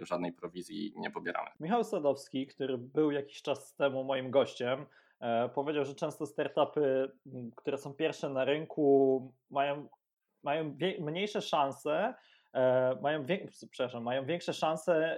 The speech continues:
Speaker 2: niż te, które, które maj-, em, które nie mają konkurencji, e, bo jak sam mówi, dużo łatwiej jest wprowadzić tą usługę, powiedzmy, numer trzynaście w przypadku brandu, Brand dwadzieścia cztery niż, e, niż usługę numer jeden.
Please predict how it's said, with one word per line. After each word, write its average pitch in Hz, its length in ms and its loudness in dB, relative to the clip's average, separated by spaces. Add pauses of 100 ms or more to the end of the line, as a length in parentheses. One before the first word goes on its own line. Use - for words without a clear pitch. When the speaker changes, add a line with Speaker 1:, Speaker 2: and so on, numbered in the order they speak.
Speaker 2:
niż 147 200 -6
te, 170 120 0
które, 156 460 2
które 147 260 -4
maj-, 156 240 -2
em, 143 360 -6
które 139 440 0 (340)
nie 139 160 -4
mają 165 220 6
konkurencji, 156 1000 2 (280)
e, 131 360 0
bo 147 400 4
jak 143 160 0
sam 160 240 0
mówi, 160 380 -2
dużo 151 220 2
łatwiej 175 280 2
jest 156 200 -2
wprowadzić 151 460 0
tą 151 140 -2
usługę, 143 340 0
powiedzmy, 139 340 -4
numer 143 220 -2
trzynaście 151 540 0
w - 120 -18
przypadku 120 460 -6
brandu, 127 500 0
Brand 123 260 -2
dwadzieścia 131 380 0
cztery 135 480 2
niż, 127 480 -8
e, 127 360 2
niż 127 200 -10
usługę 143 320 -4
numer 139 260 -2
jeden. 139 400 4